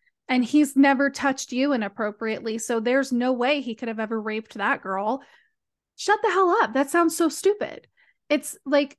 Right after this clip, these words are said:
it's just not fair to say things like that, and people should really stay out of it. But, um, so I sent you this video, and I will, like, link it on our Instagram. Let me make a note. Um,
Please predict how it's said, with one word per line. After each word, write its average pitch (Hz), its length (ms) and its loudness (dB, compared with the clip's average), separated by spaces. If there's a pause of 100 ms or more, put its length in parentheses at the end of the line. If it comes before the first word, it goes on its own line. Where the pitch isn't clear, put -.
it's - 200 0
just 320 200 0
not 320 220 2
fair 311 200 4
to 220 80 -2
say 262 280 0
things 240 280 -2
like 214 200 -8
that, 196 320 -2
and 226 80 -8
people 247 240 -6
should 240 240 -4
really 240 200 -2
stay 226 220 -10
out 240 140 -6
of 220 80 -10
it. 190 200 -6
But, 226 200 -6 (560)
um, 254 240 4
so 269 400 2 (180)
I 285 200 2
sent 285 240 -2
you 269 80 -2
this 240 180 -4
video, 233 540 -4 (440)
and 247 500 -2
I 254 180 -2
will, 262 240 0
like, 247 280 -6
link 247 260 -6
it 262 140 -2
on 247 140 -4
our 233 100 -4
Instagram. 226 600 -4
Let 247 80 -2
me 233 60 -2
make 233 200 -4
a 226 100 -4
note. 226 640 -6 (480)
Um, 240 560 2